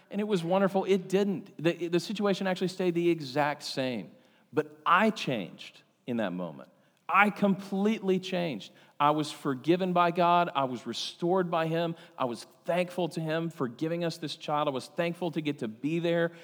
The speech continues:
in the evening with my child, holding her, even though she's screaming her head off. And the anger, when you let God sort through it,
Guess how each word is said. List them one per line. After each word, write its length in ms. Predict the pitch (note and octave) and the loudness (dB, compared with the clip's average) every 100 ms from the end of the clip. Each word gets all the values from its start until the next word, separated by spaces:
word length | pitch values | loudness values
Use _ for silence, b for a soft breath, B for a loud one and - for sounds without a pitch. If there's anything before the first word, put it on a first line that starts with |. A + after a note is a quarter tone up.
| B - | B 0
in 140 | F#3 | 2
the 220 | F#3 F3 | 2 0
evening 460 | F3+ F3 F3 F3 F3+ B B | 0 0 2 0 -4 B B
with 240 | C#3 F3+ | 0 2
my 120 | F3 | 2
child, 420 | D#3 - D#3 D#3+ D3 | 0 0 4 4 4
holding 360 | - E3+ F3 | 2 2 2
her, 140 | E3+ E3 | 2 2
even 260 | F3 F3 | 0 -2
though 100 | F3 | -2
she's 180 | F3 E3+ | -4 -8
screaming 360 | - F3 E3+ E3+ | -8 -6 -4 -2
her 80 | |
head 160 | D#3 E3 | 0 2
off. 180 | E3 E3 B B B - | 2 2 B B B 4
And 200 | D#3+ D#3+ | 4 6
the 180 | D#3+ - - - | 2 0 -12 -4
anger, 520 | E3+ A#3 C4 B3 B3 | 2 2 2 2 0
when 360 | G#3+ F3+ D#3+ C#3+ | 0 0 0 0
you 80 | |
let 280 | C#3+ D3 - | 2 2 2
God 420 | D3+ D3+ G3 G#3 | 2 6 6 6
sort 380 | - - F#3+ - | 2 0 0 0
through 320 | - D3 D3+ | -6 -2 0
it, 120 | G#2+ | 0